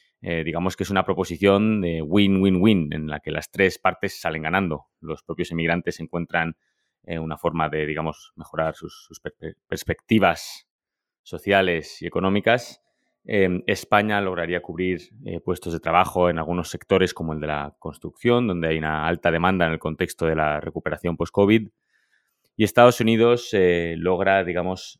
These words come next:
reducir un tipo de inmigración que, por desgracia, en ese país es más sensible políticamente que en un país como España, donde acoger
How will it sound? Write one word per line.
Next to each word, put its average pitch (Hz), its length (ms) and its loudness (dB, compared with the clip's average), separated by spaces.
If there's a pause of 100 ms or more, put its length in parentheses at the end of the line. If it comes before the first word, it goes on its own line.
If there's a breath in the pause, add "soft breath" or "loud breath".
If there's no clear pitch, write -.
(120)
reducir 120 800 4
un 101 220 -4
tipo 104 300 4
de 90 280 6
inmigración 87 600 2
que, 76 420 -4
por 78 160 -6
desgracia, 85 520 0
en 82 100 -2
ese 80 160 -6
país 82 340 -2
es - 320 -6 (400)
más 98 300 2
sensible 101 560 0
políticamente 85 760 -2
que 80 180 -6
en 76 100 -10
un 73 140 -10
país 76 340 -4
como 78 160 -8
España, 113 420 -2 (760)
donde 82 440 2
acoger 80 640 0